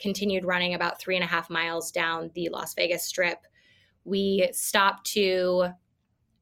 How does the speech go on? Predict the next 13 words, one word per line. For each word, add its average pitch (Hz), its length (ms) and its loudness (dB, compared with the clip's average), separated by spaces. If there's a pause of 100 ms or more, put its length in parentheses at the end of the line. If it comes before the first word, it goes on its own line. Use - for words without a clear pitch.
(240)
take 202 220 2
a 190 40 4
breath 185 540 0
outside 185 560 2
of 180 220 2
the 180 60 -2
Planet 180 340 -2
Hollywood, 196 760 2
and 180 240 4
I 180 100 6
had 180 160 4
had 180 300 0
some 180 360 -2